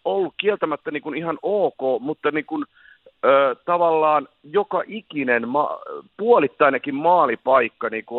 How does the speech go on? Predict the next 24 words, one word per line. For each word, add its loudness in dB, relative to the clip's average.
on -16
johtanut -4
maaliin. -2
Et -18
Atletikolla -2
oli -2
viime -4
kaudella 0
tilanne, -4
missä 0
kaikki -2
tavallaan 2
taivaankappaleet 0
ja -8
tämmöiset -6
kiistanalaiset -4
tuomiot -2
sun -10
muut 0
oli 4
niin -6
kuin -8
heidän 2
puolella. -2